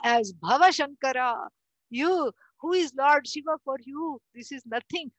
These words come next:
Look at how you reduced Kamadeva to ashes. Useless desires you reduced to ashes. And here I am being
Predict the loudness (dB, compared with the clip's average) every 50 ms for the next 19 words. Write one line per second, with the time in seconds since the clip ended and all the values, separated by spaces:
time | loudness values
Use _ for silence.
0 | _ _ -8 -6 -4 0 0 0 0 0 0 2 4 4 4 2 0 -4 0 0
1 | 0 0 0 -2 -2 -2 -4 -6 -6 -2 2 4 4 4 2 0 2 2 2 2
2 | 4 4 2 2 2 -4 -6 -4 -2 -2 -2 -2 -4 -4 -4 -4 -6 -10 -18 -20
3 | -20 _ _ _ _ _ _ _ _ _ _ _ _ _ _ -14 -12 -10 -10 -10
4 | -6 0 0 0 0 0 -2 -2 2 4 6 6 6 4 4 4 2 2 0 -6
5 | -4 -2 -2 -2 -2 -4 -8 -8 -8 -10 -8 -6 -4 -2 -2 -2 -4 -6 -8 -10
6 | -10 -10 -12 _ -20 _ _ -6 -6 -4 -2 0 2 4 6 8 8 6 6 4
7 | 2 2 2 4 4 4 4 2 2 0 -2 -8 -12 -12 -12 -10 -8 -6 -6 -6
8 | -8 -10 -12